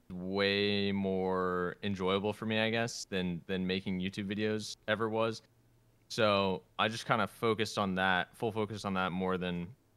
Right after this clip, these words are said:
you know, making content on any other platforms. But so I started playing Fortnite, and, and me and my I R L friend that got me into the game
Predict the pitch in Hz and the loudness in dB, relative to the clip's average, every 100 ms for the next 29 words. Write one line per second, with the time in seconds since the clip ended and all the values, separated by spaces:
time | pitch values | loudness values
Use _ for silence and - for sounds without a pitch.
0 | - 92 87 87 90 95 92 92 92 92 | -6 -2 -2 -2 -2 -4 -4 -4 -4 -6
1 | 87 87 92 90 92 95 90 95 90 87 | -4 -4 -4 -6 -6 -6 -6 -6 -8 -8
2 | - _ _ _ _ _ 117 104 - 107 | -14 _ _ _ _ _ 0 2 4 4
3 | 107 - 151 151 131 127 120 117 110 - | 4 4 2 2 0 0 0 2 2 -2
4 | 85 98 95 92 92 87 - - 101 98 | -2 2 2 0 -2 -4 -8 -2 0 2
5 | 107 117 113 104 82 98 101 101 - 101 | 2 2 2 2 4 4 4 2 0 -2
6 | 95 90 85 95 95 95 95 92 90 92 | -2 -2 -2 0 0 0 -2 -2 -4 -2
7 | 90 87 | -2 -4